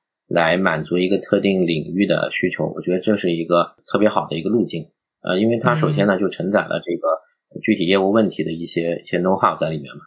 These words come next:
Speaker 1: 对吧？你要收集这个业务问题的一些数据，
Speaker 2: 嗯。
Speaker 1: 然后呢，在无论是G P T模型啊，还是开源的这些模型基础上，呃，进行微调、学习、升级，那么从而在一个领域里面呢，做出一个比较好的体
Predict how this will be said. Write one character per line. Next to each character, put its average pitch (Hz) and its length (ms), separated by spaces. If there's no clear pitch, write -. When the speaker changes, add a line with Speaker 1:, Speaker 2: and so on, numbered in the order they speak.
Speaker 1:
对 87 80
吧？ - 180
你 90 80
要 98 140
收 98 160
集 95 160
这 98 100
个 82 320
业 95 140
务 87 100
问 90 160
题 - 140
的 82 80
一 82 100
些 85 240
数 104 220
据， 82 160
Speaker 2:
嗯。 - 100
Speaker 1:
然 85 160
后 98 100
呢， - 160
在 85 420
无 85 160
论 90 120
是 - 120
G - 120
P - 120
T - 120
模 80 160
型 80 160
啊， 78 60
还 80 140
是 82 80
开 85 200
源 78 200
的 82 80
这 82 100
些 82 80
模 80 180
型 82 140
基 82 100
础 82 140
上， 80 140
呃， - 200
进 87 200
行 82 180
微 82 160
调、 80 220
学 82 200
习、 82 220
升 90 240
级， 80 320
那 82 120
么 80 140
从 82 140
而 82 160
在 85 180
一 82 120
个 87 100
领 80 200
域 85 100
里 82 260
面 82 200
呢， 80 200
做 82 140
出 - 140
一 80 100
个 82 100
比 78 120
较 85 100
好 80 160
的 78 80
体 - 160